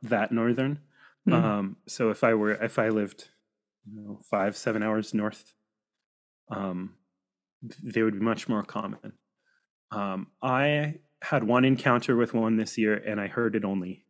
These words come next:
Speaker 1: It flew over. Um,
Speaker 2: Hmm.
Speaker 1: but I miss seeing them. They're, they're really beautiful, uh, white, black, and, you know, various kind of hues of brown and gray in between.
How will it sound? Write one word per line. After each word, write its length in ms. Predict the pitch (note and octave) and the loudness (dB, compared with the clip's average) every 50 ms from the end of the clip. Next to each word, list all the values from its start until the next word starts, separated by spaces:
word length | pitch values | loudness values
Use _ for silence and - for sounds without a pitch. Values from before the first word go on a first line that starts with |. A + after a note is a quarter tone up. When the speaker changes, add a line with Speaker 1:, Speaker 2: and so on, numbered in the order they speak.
| _ - | _ -16
Speaker 1:
It 100 | - G2+ | -16 -16
flew 420 | - - - - - A#2+ G#2+ G2+ G2 | -16 -16 -12 -6 -2 -2 -2 -2 -2
over. 320 | F#2 F2+ - F#2+ G2 - _ _ _ _ _ - _ _ _ - | -4 -6 -10 -12 -14 -14 _ _ _ _ _ -20 _ _ _ 4
Um, 240 | - A#3 A3 G#3+ F#3 | 6 8 8 8 6
Speaker 2:
Hmm. 40 | - | 4
Speaker 1:
but 140 | - A2+ A#2 | 4 4 6
I 100 | C3 C#3 | 6 6
miss 280 | C#3 C#3 C#3 D#3+ F3 - | 6 6 6 6 4 2
seeing 460 | - - - - - C#3 C3+ D#3+ F#3 D#3 | -4 -10 -8 -2 0 2 4 6 6 6
them. 180 | A2 G2 G2 - | 4 2 0 2
They're, 200 | - A#2+ A#2+ A#2+ | 4 4 4 4
they're 240 | - A#2+ A#2+ C3 B2+ | 2 2 4 4 6
really 280 | A#2+ B2+ C#3+ D3 D3 | 6 6 6 6 6
beautiful, 840 | C#3+ C#3+ B2 B2+ C3 C#3 - - - - C3+ C3 B2+ B2+ B2 - - - | 4 4 4 4 4 2 0 -4 -2 0 2 2 2 2 0 -2 -6 -8
uh, 140 | - G#2+ G#2 G2 | -6 -4 -4 -4
white, 420 | G2+ G2+ B2+ B2+ B2 B2 B2 - | -2 0 2 4 4 2 2 2
black, 400 | - A2+ A2+ B2 B2 B2 B2 - | 2 2 4 4 2 0 -2 -6
and, 280 | G#2+ G2 G2 G2+ G2 G2 _ _ _ _ _ _ - | -6 -4 -4 -6 -8 -10 _ _ _ _ _ _ -10
you 80 | - | -8
know, 100 | G#2 G#2 | -6 -6
various 600 | G2 G2 A2+ A2 A2+ G#2+ G2+ - - - - - _ _ _ _ _ _ _ _ _ - | -2 0 2 2 2 2 0 -4 -8 -14 -16 -20 _ _ _ _ _ _ _ _ _ -10
kind 100 | - G#2+ | -6 -6
of 80 | G2 F#2+ | -6 -2
hues 260 | - B2 A2+ G#2+ - A#2+ | 0 0 0 0 0 -4
of 100 | G2+ - | 0 2
brown 220 | A#2+ A2 G#2+ G#2 | 4 4 4 2
and 100 | G#2+ - | 0 0
gray 180 | - G2+ G#2 G#2 | 0 0 0 2
in 120 | G2+ G#2 | 0 0
between. 420 | G2+ G#2 - - A2 G2+ G#2 G#2 | -2 -2 -4 -4 -2 -2 -2 -4